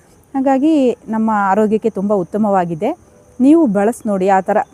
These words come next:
ಮನೆ ಮದ್ದಾಗಿ ಬಳಸಿ ನೋಡ್ಬೋದು. ಸಡನ್ನಾಗಿ ಎಲ್ಲ ಕಾಯಿಲೆಗಳಿಗೂ ನಾವು ಇಂಗ್ಲೀಷ್ ಮೆಡಿಸನ್ ತೊಗೊಳ್ಳೋ ಬದಲು ಮನೆ ಮದ್ದಾಗಿ ತುಂಬ, ಆ,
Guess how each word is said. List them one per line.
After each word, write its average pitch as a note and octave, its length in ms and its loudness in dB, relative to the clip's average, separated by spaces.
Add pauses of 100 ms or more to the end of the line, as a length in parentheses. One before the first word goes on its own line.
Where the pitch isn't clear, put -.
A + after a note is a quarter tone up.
(220)
ಮನೆ A3 180 0
ಮದ್ದಾಗಿ A3+ 420 2
ಬಳಸಿ G#3 340 -2
ನೋಡ್ಬೋದು. F3 420 -4 (220)
ಸಡನ್ನಾಗಿ A#3 460 0
ಎಲ್ಲ A#3 260 2 (100)
ಕಾಯಿಲೆಗಳಿಗೂ A#3 680 -2
ನಾವು G#3+ 540 -4 (280)
ಇಂಗ್ಲೀಷ್ A3+ 280 0
ಮೆಡಿಸನ್ A3 360 -2
ತೊಗೊಳ್ಳೋ G#3 260 0
ಬದಲು F3+ 300 -2 (520)
ಮನೆ - 160 6
ಮದ್ದಾಗಿ C4+ 440 4
ತುಂಬ, B3+ 380 4 (220)
ಆ, G#3+ 100 -6